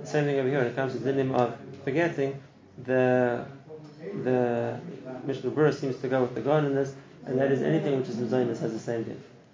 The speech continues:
Which means the chatchila, if a person, um, if a person forgot to make ala michya of eating mazonos, then the same thing. The chatchila they should go back to where they were, but yeah, but if they didn't, it'd still be yotze. But at least they should try and eat some more mazonos in the place where they are now,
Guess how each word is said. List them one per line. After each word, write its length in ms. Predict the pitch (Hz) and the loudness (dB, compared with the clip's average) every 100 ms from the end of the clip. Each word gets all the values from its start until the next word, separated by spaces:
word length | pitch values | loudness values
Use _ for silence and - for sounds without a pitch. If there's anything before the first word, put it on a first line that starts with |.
| _ _ | _ _
Which 200 | 131 123 | -8 -4
means 180 | 151 139 | 0 0
the 60 | 127 | 0
chatchila, 380 | 127 - 160 127 | -2 -2 0 0
if 100 | 120 | 0
a 60 | |
person, 540 | - 143 127 127 113 - - 131 - - | -2 -2 0 -4 -6 -10 -16 -16 -14 -6
um, 420 | 117 117 110 107 104 - - - - - | -2 -2 -2 -6 -10 -18 -20 -20 -20 -18
if 80 | - | -10
a 60 | 127 | -4
person 460 | 147 139 135 120 - | 0 0 0 -2 -2
forgot 320 | - 135 131 | 0 0 0
to 80 | 123 | -2
make 260 | 120 120 | -2 -2
ala 160 | 131 120 | -2 -2
michya 260 | 127 151 120 | 0 0 -2
of 140 | - | -4
eating 200 | 123 117 | -4 -4
mazonos, 460 | 113 139 165 196 - - - - - | -4 -2 0 0 -4 -10 -10 -10 -4
then 100 | 127 | -2
the 40 | |
same 220 | 123 151 | 2 2
thing. 260 | 160 127 - - - - | 2 0 0 -8 -10 -8
The 60 | - | -6
chatchila 400 | 131 - 156 135 | -4 -2 0 0
they 60 | 120 | 0
should 100 | 123 | 2
go 120 | 123 | 4
back 200 | 120 117 | 2 0
to 60 | 117 | -4
where 120 | 110 | -2
they 100 | 113 | 0
were, 260 | 131 190 196 - - - | 2 2 0 -10 -20 -6
but 100 | 135 | 0
yeah, 200 | 135 151 | 4 4
but 100 | 139 | 4
if 100 | 123 | 2
they 100 | 123 | 0
didn't, 240 | 120 143 120 | 0 0 0
it'd 160 | 113 | -4
still 140 | - 120 | -2 -2
be 120 | 113 | 0
yotze. 480 | 117 113 - 175 196 - - - - | -2 -4 -4 -4 -4 -10 -14 -12 -4
But 200 | 123 123 | -4 0
at 140 | 131 135 | 0 2
least 220 | 175 151 | 2 0
they 100 | 127 | -4
should 160 | 139 - | -4 0
try 160 | 147 | 0
and 160 | 139 151 | 0 0
eat 160 | 147 | -2
some 140 | - 143 | 0 2
more 120 | 180 | 2
mazonos 380 | 160 127 120 117 | 4 2 2 -2
in 60 | |
the 60 | 123 | -4
place 260 | 139 139 139 | -2 -2 -2
where 100 | 135 | 0
they 60 | |
are 100 | 147 | 2
now, 300 | 151 180 151 | 4 4 2